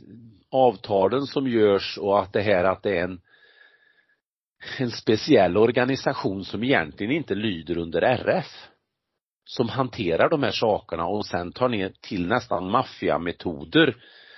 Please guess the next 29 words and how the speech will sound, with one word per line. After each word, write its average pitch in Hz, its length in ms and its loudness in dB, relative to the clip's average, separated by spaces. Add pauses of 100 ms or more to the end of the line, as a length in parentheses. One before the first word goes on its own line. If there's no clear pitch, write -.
(160)
när 113 100 4
det 113 60 8
gäller 98 200 6
att 101 160 4
tvinga 123 580 0
in, 95 360 -6 (360)
eh, 90 600 -6
föreningar. 82 720 -4 (1200)
Det 90 120 0
är 139 60 2
heller 131 380 0
inte 202 260 -4
s-, - 360 -12
det, - 220 -6
alltså, 110 240 -2
det 117 120 -2
är 170 40 0
inte 190 200 -8
sunt. 80 540 -8
Det 107 60 0
är 120 40 4
inte 127 180 -4
på - 140 0
den 120 300 0
grunden 92 800 -2
svensk 85 560 -6
idrott 78 440 -6
ska - 180 -4
vila. 80 440 -4